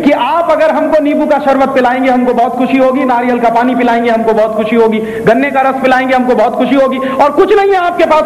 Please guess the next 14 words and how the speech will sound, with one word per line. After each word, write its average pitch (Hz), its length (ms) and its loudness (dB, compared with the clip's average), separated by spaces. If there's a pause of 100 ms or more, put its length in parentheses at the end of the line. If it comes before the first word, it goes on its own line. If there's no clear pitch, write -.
पिलाने 285 280 0
के 277 80 -2
लिए, 277 140 0
तो 269 120 0
सादा 247 280 2
पानी 247 240 0
पिलाएंगे, 240 360 0
हमको 220 200 0
बहुत 190 200 -2
खुशी 156 200 -4
होगी। - 240 -6 (1120)
हम 254 160 2
नहीं 311 220 2
पिएंगे, 311 420 0